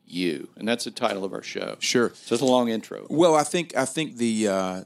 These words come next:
Speaker 2: the concept, at least that I've seen in, in my own circles and relationships and so forth, you know, a lot of Christians right now, kind of believers, the body, whatever you wanna call it,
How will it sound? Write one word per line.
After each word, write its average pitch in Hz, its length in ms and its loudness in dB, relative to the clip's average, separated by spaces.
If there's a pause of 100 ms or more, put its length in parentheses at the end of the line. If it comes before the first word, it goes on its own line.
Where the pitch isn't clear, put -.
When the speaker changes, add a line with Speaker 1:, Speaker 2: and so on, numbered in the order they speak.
Speaker 2:
the - 80 -6
concept, 185 680 -2
at 127 160 0
least 185 220 2
that 131 120 2
I've 123 240 4
seen 101 580 -4
in, 107 220 -2
in 104 160 -2
my 107 220 0
own 123 180 0
circles 113 540 -2
and 104 140 0
relationships 104 600 -2
and 104 100 -4
so 110 140 0
forth, 107 400 -2 (360)
you 123 80 -2
know, 123 120 2 (120)
a 95 100 -4
lot 147 420 2
of 156 120 -4
Christians 135 500 -2
right 123 200 0
now, 120 420 -2
kind 117 240 -4
of 107 80 -6
believers, 113 480 -2
the 110 80 -4
body, 107 500 -2
whatever 127 240 0
you 107 60 -6
wanna 98 100 -4
call 90 240 -2
it, - 60 -12